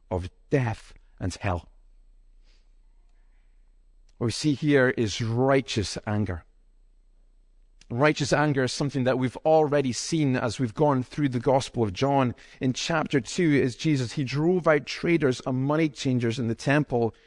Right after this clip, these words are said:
when he made that whip of cords. So we see that righteous anger that he displayed in chapter two, again here in chapter eleven, but this time it's towards death and the devil.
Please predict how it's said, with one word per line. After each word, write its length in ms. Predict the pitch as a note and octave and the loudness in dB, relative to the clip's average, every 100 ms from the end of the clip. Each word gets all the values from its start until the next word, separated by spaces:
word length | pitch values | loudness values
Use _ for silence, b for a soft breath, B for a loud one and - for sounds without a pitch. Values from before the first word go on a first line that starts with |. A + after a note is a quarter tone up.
| b - | b -4
when 120 | C3+ | -2
he 60 | C3+ | 0
made 300 | D3+ E3+ C#3+ | 2 2 2
that 320 | C3 A2+ - | 2 0 2
whip 180 | D3 - | 0 0
of 120 | B2 | -8
cords. 640 | - - - - - - - _ _ _ _ _ _ - | -8 -6 -6 -8 -14 -14 -16 _ _ _ _ _ _ -20
So 160 | A#2+ D3 | -10 -4
we 80 | D3 | -4
see 260 | - F3 | -2 0
that 180 | F3 D3 | 4 4
righteous 440 | C#3 D#3+ D#3+ - G3 | 4 4 2 -2 -2
anger 400 | C#3+ E3+ D3+ B2+ | 0 2 4 4
that 100 | C3+ | 2
he 80 | |
displayed 600 | B2+ A#2+ - - D3+ E3 C#3 | -2 -4 -6 -4 2 4 4
in 60 | |
chapter 260 | C3+ D3+ - | 2 0 0
two, 220 | D#3 C3+ B B | 0 0 B B
again 380 | B2+ F3 E3 E3+ | -2 0 0 0
here 280 | - D#3 C3 | -2 0 0
in 100 | A#2+ | -2
chapter 420 | - C#3 - B2 | -4 -4 -2 -2
eleven, 400 | A#2+ C#3+ D3 B2+ | 2 2 2 0
but 100 | - | 0
this 220 | E3 - | -2 -4
time 440 | - F3 C#3 B2+ A2+ B B | -4 0 2 2 -2 B B
it's 200 | A#2 - | -6 -4
towards 760 | - C#3 D3 D3+ C#3 B2 - B B | -6 -4 0 2 0 -4 -12 B B
death 500 | B2 D#3 D3 D3 - - | -2 0 0 -4 -6 -2
and 120 | C3 | 0
the 60 | A2+ | 0
devil. 500 | G2+ B2 A#2+ G#2 | 0 0 0 -2